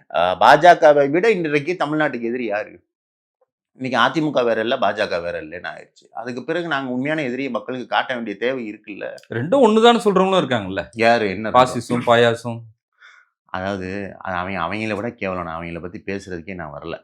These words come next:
Speaker 1: இந்த, அஹ், ஒரு விஷயம் ஒண்ணு இருக்கு. ஒரு இங்கிலீஷ்ல ஒரு கோட் இருக்கு. "The, the darkest places in hell, uh,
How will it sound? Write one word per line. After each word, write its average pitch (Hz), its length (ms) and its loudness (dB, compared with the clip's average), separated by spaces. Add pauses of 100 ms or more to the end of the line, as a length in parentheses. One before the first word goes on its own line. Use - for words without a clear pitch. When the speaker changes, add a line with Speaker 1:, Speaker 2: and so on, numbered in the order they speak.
Speaker 1:
இந்த, 73 460 -14 (480)
அஹ், 76 240 -14
ஒரு 78 160 -12
விஷயம் 90 440 -8
ஒண்ணு 80 40 -12
இருக்கு. 82 260 -14
ஒரு 85 180 -12 (260)
இங்கிலீஷ்ல 107 360 -10
ஒரு 78 200 -12
கோட் 101 220 -6
இருக்கு. 78 220 -16
"The, 78 380 -14
the 80 160 -12 (120)
darkest 139 680 -4
places 107 440 -6
in 85 220 -10
hell, 95 380 -8 (540)
uh, 82 560 -10